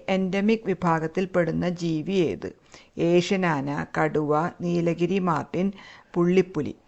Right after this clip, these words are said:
അപ്പോൾ പശ്ചിമഘട്ടത്തിലെ എൻഡമിക് വിഭാഗത്തിൽപ്പെടുന്ന ജീവി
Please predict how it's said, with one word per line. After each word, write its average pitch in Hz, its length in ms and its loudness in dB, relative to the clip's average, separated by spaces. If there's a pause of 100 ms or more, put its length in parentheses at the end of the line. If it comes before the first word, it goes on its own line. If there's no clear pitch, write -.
(280)
അപ്പോൾ - 180 -4 (100)
പശ്ചിമഘട്ടത്തിലെ 170 680 -2
എൻഡമിക് 175 600 0
വിഭാഗത്തിൽപ്പെടുന്ന 170 880 0
ജീവി 165 520 -2